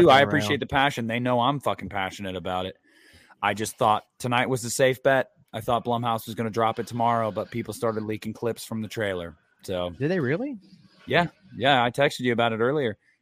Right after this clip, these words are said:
Speaker 2: People that, uh, have seen the advanced screenings of Nope, uh, some people were taking videos in the theater of parts of the trailer and uploading 'em on Twitter. Yep.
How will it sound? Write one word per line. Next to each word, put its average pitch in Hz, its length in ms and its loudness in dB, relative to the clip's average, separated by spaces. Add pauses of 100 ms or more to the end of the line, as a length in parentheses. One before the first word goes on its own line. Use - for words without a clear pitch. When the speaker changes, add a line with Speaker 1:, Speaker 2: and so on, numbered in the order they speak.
Speaker 2:
People 123 260 0
that, 120 300 0
uh, 113 320 0
have 113 200 -4
seen 123 360 -2
the 113 120 -2
advanced 113 400 -4
screenings 120 460 -2
of 101 100 -6
Nope, 117 400 -2 (680)
uh, 98 220 0
some 123 200 -4
people 113 260 -4
were 110 100 2
taking 113 300 -4
videos 107 420 0
in 98 60 -6
the 95 80 -8
theater 104 400 -4 (120)
of 95 340 -4
parts 101 260 -2
of 95 40 -12
the 95 60 -10
trailer 104 420 -4 (120)
and 98 140 -6
uploading 95 420 -4
'em 92 100 -6
on 90 100 -4
Twitter. 98 380 -6
Yep. 98 180 -6